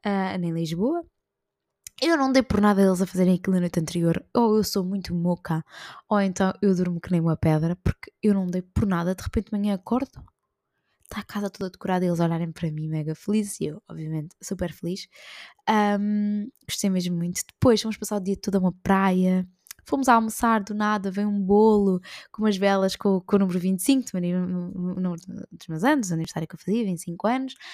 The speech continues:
nada à espera também. Depois saímos mais cedo da praia, não sei o quê, fomos andar de barco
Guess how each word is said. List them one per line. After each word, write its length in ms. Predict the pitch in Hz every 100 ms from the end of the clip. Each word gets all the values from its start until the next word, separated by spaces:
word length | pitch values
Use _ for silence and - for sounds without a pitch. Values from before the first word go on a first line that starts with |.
| - - _
nada 280 | 185 165 156
à 20 |
espera 260 | 143 165 151
também. 640 | 165 165 214 240 254 262 - 285 262 -
Depois 960 | 202 247 254 - 277 285 277 233 208 -
saímos 260 | 247 247 226
mais 220 | 226 220
cedo 180 | 240 202
da 80 | - -
praia, 420 | 247 254 247 226
não 80 | 220
sei 160 | -
o 20 | 233
quê, 240 | 247 226
fomos 200 | - 320
andar 220 | 247 220 190
de 80 |
barco 420 | 170 214 254 -